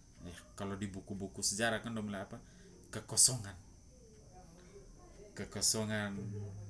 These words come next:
Speaker 1: apa namanya? Kekosongan, eh, ya, kekosongan penjajah tuh, sudah ada penjajah yang berkuasa kan. Jepa-, Jerman suka kalah. Inggris kan belum datang, Amerika kan belum datang sampai di Am-,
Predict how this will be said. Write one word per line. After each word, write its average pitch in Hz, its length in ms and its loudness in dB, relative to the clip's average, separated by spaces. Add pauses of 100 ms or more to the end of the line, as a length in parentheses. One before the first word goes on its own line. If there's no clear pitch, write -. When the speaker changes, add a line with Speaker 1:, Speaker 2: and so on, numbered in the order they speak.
(120)
Speaker 1:
apa 110 260 -2
namanya? 101 420 -2
Kekosongan, 101 680 -4 (1120)
eh, 90 800 -6 (1200)
ya, 107 140 0
kekosongan 107 520 2
penjajah 110 480 8
tuh, 160 160 -6
sudah 113 260 2
ada 104 140 0
penjajah 113 320 4
yang 104 100 -2
berkuasa 156 320 0
kan. 135 140 0
Jepa-, 127 320 2
Jerman 143 320 2
suka 185 240 4
kalah. 185 140 4 (340)
Inggris 196 320 10
kan 330 80 0
belum 156 180 4
datang, 175 300 8
Amerika 170 320 0
kan 381 80 -4
belum 143 240 4
datang 151 240 4
sampai 107 240 0
di 107 100 0
Am-, 104 220 -2